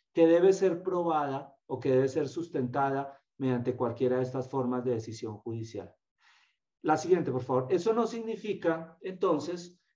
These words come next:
que no se pueda compensar a las víctimas de los delitos. Es decir,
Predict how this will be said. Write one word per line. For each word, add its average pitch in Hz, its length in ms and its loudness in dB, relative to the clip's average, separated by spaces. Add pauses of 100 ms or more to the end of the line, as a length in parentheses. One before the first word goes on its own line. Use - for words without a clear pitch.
(120)
que 156 140 2
no 185 380 4
se 196 680 4
pueda 185 380 0
compensar 185 880 -2 (360)
a 143 100 2
las 131 180 0
víctimas 151 520 -4
de 139 100 -2
los 117 140 -2
delitos. 123 640 -6 (220)
Es 135 100 -4
decir, 175 480 2